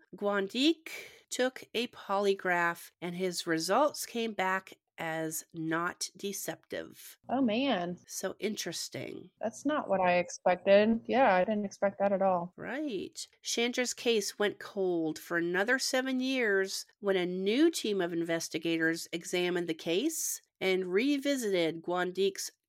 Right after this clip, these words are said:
Speaker 1: violent history of attacking women in D C parks. In March two thousand nine, Guandique was arrested for attempted robbery, kidnapping, and murder of Chandra Levi,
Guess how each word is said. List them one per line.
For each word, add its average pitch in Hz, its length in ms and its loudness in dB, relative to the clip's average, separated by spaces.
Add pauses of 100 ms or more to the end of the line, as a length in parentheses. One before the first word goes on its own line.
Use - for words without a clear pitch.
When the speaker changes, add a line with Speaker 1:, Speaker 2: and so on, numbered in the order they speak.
(140)
Speaker 1:
violent 196 360 2
history 202 520 0
of 175 160 -4
attacking 196 560 -2
women 202 420 0 (160)
in 175 200 0
D 185 160 0
C 185 220 -2
parks. - 720 -4 (220)
In 180 200 0
March 196 500 4
two 254 180 -4
thousand 220 540 0
nine, 175 720 0 (180)
Guandique 196 560 0 (140)
was 185 320 -2
arrested 190 580 -2
for - 280 -4
attempted 175 540 -4
robbery, 196 600 2 (100)
kidnapping, 180 840 0 (100)
and 254 400 2
murder 202 520 0
of 170 220 -4
Chandra 233 480 4
Levi, 185 600 0